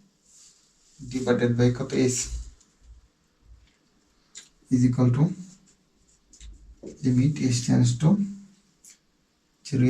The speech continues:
এখন যদি আমরা x to the power n কমন নিই, তাহলে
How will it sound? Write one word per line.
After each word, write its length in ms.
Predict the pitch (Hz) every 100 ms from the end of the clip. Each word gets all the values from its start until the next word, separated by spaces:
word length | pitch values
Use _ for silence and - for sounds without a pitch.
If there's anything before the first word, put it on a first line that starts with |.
| 131
এখন 200 | 123 151 147
যদি 120 | 131 127
আমরা 140 | 127 127 123
x 20 | -
to 60 | 123
the 60 | 120
power 160 | 120 120 120
n 20 | -
কমন 220 | 120 120 147
নিই, 120 | - - - _ _ _ _ _ _ _ _ _ _ _ _ _ _ -
তাহলে 260 | 127 131